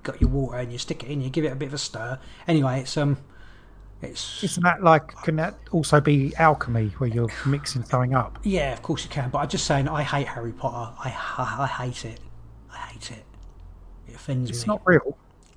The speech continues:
Speaker 1: I, well, no, but people think it is, and it annoys me. They're like,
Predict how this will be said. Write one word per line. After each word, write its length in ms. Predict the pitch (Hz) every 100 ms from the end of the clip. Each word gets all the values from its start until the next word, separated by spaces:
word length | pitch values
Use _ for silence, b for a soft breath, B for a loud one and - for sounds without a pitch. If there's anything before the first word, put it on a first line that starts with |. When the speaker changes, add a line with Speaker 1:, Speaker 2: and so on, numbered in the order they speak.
| - -
Speaker 1:
I, 80 | - 220
well, 100 | 226
no, 300 | 247 247 170
but 240 | 180 170
people 240 | 208 196
think 200 | 185 185
it 60 | -
is, 300 | 233 147 131
and 120 | 156
it 120 | 147 -
annoys 380 | 175 196 214 -
me. 260 | 123 - - b b -
They're 160 | - 175
like, 220 | 165 -